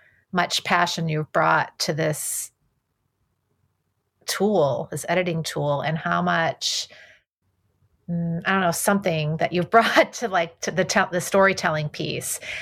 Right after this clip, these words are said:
That's been great fun, actually, crafting that together, uh, with you. I, that surprised me. I didn't, I didn't necessarily think that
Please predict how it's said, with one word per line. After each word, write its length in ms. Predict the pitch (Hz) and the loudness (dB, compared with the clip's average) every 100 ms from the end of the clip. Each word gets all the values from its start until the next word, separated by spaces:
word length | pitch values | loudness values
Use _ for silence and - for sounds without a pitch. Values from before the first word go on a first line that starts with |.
| - | 4
That's 220 | 214 220 | 4 6
been 180 | 294 254 | 4 4
great 260 | 202 - | 2 2
fun, 480 | - 185 170 156 151 | 0 2 4 2 -2
actually, 680 | - 160 - - 151 143 - - - - - - | -2 -2 -2 0 0 -2 -6 -12 -20 -20 -20 -10
crafting 600 | - 208 185 202 190 170 | 2 4 4 0 -4 0
that 340 | 165 160 160 | 0 0 -2
together, 760 | - 170 165 165 165 160 160 - - - - - - | -4 0 0 2 2 2 0 -4 -12 -18 -20 -20 -6
uh, 260 | 170 156 151 | -2 0 -2
with 200 | 160 - | -4 -4
you. 340 | 156 156 147 - | -4 -4 -6 -4
I, 460 | - 170 160 156 - - - | 0 0 0 -2 -6 -10 0
that 280 | 196 214 - | 2 2 -2
surprised 540 | 202 - 170 165 - | -10 -4 -4 -4 -10
me. 120 | 165 | -6
I 140 | 160 160 | -4 -2
didn't, 460 | 175 175 175 175 - - | -2 -2 -4 -4 -8 -6
I 80 | 185 | -2
didn't 220 | 180 196 | 0 0
necessarily 1000 | - 240 - - 180 175 170 170 165 160 - - - | 0 0 -2 0 2 4 2 2 0 -2 -8 -14 -2
think 320 | 214 202 196 | 2 2 4
that 420 | 180 170 165 160 | 4 4 2 0